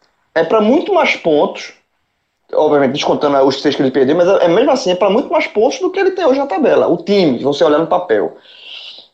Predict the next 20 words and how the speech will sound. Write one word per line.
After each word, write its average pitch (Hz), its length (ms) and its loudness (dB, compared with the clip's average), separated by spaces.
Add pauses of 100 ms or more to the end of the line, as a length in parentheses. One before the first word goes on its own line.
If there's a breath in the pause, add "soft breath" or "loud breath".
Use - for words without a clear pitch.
Mas 170 180 2
não 269 120 2
vem 262 80 4
fazendo 277 320 2
isso. 160 240 0
E 233 260 4
isso 302 240 0
é 240 100 2
que, 233 420 0
que, 139 500 2
é 135 80 2
como 151 160 0
eu 143 40 0
brinquei 143 300 0
antes, 135 380 0 (260 loud breath)
é 135 80 -2
o 135 40 -2
que - 100 -4
tá 180 100 0
fazendo 170 540 0